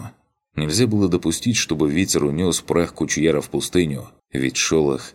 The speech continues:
действительно был лучшим. Звук в коридоре повторился. На этот раз ближе. Халруджи заторопился,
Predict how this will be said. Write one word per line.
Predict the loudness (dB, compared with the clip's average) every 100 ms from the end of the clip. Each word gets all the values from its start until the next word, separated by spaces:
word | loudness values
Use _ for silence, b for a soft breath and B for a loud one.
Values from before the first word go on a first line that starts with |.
| -8
действительно | -4 -2 -2 0 0 2 0 -2 -4
был | -2 2 2
лучшим. | 2 0 2 2 2 -2 -4 -8 -12 _ _ _ _ _ -6
Звук | -2 0 0 -2
в | -4
коридоре | 0 2 2 2 2
повторился. | -2 -4 -2 0 0 0 -2 -4 -8 -16 _ _ _ -14
На | -8 -4
этот | -4 -4 -2
раз | -2 -2
ближе. | -2 0 0 -2 -6 -10 -14 _ _ _ _ _ -4
Халруджи | 0 2 2 2 2 2
заторопился, | 0 0 -2 0 2 4 4 0 -2